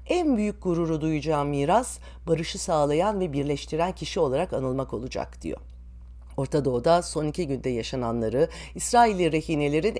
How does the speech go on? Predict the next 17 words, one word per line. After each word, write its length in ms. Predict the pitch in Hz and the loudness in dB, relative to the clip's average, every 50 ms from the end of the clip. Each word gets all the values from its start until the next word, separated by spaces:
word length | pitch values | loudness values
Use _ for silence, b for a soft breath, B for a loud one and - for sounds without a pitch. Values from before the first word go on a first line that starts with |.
| - - | -4 -2
evlerine 460 | 151 143 139 139 139 135 139 135 131 | -2 0 0 0 0 2 0 0 0
dönmelerini 560 | 139 131 131 131 131 127 131 131 156 185 170 | 0 0 0 0 0 0 0 0 0 -2 -2
referans 420 | 135 123 - - - - - - - | -4 -4 -4 -4 -4 -4 -4 -6 -8
göstererek. 760 | - 95 107 - - 78 76 69 64 - - - - - - - - B B B B B B B B B B - | -10 -10 -8 -8 -6 -6 -6 -4 -6 -6 -8 -10 -14 -18 -18 -18 -18 B B B B B B B B B B -10
Şimdi 380 | - - 349 349 320 240 208 | -6 -2 0 2 2 2 2
sıra 520 | - - 185 180 208 220 226 226 233 220 151 | 0 -2 -2 0 0 0 0 -2 -4 -2 -2
coğrafyaya 520 | 170 151 127 113 107 - - 120 113 113 | 0 0 0 -2 -4 -6 -6 -6 -6 -4
geliyor. 360 | 110 110 107 104 101 104 110 - - - - b b b b b b b - - | -4 -6 -6 -6 -6 -8 -10 -12 -14 -18 -18 b b b b b b b -2 0
Meksika 380 | 185 170 - - - - 151 | 0 0 0 -2 -2 -2 -2
Körfezi'nin 680 | - - 156 143 - 165 151 135 147 139 156 170 185 - | 0 -2 -4 -4 -4 -4 -4 -4 -2 -2 -2 -2 -4 -6
ismini 420 | - 160 - - 165 147 151 143 135 | -8 -8 -6 -4 -2 0 0 0 0
değiştiriyorum 760 | 139 131 127 - - - 147 131 135 135 143 185 233 247 226 | -2 -2 -4 -6 -8 -6 -2 0 0 2 2 2 2 2 2
ve 120 | 247 247 - - - | 2 2 0 -4 -4
Amerika 400 | 170 165 160 147 - 147 127 - | -2 0 0 0 -2 -2 -4 -4
Körfezi 440 | - 147 147 - 156 151 - 165 | -6 -8 -6 -6 -6 -4 -2 -2
yapıyorum. 600 | 143 135 - - 156 147 156 175 226 247 240 208 160 - | -4 -4 -2 0 2 2 4 2 2 0 -4 -8 -10 -8
Bir. 520 | 110 107 101 - - - - - - | -8 -6 -6 -6 -8 -10 -12 -14 -16